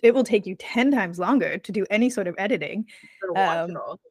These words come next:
Speaker 1: yeah, exactly. And you're like, "What is this one?" And so if it's not properly labeled and organized,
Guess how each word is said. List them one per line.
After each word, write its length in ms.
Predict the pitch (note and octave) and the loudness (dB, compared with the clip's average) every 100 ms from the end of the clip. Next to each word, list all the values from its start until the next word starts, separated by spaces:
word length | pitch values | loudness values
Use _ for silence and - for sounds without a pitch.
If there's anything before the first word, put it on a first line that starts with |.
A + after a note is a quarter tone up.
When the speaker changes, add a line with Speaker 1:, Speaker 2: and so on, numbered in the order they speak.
| _ _ - A3 | _ _ -16 -14
Speaker 1:
yeah, 280 | C4+ A#3+ E4+ | 0 4 6
exactly. 460 | A3 G3+ C#4+ - F3+ | 6 4 2 2 -4
And 80 | G3 | -2
you're 100 | G3 | -2
like, 160 | F#3+ | 0
"What 100 | A3 | 2
is 100 | A#3 | 2
this 180 | A3 A3+ | 0 -2
one?" 160 | A#3 G3+ | -2 -2
And 100 | G3 | -2
so 60 | |
if 100 | G3+ | -4
it's 100 | G3+ | -2
not 180 | A3+ A3 | -4 -4
properly 340 | - G3 E3+ D#3+ | -4 -6 -6 -4
labeled 540 | G3 A#3+ A#3 A#3 A3+ | 0 2 2 0 -2
and 120 | F3+ | -4
organized, 880 | F3 G#3 A3 A3 G#3 G3+ G3+ G#3 - | -2 0 0 0 0 -2 -4 -8 -18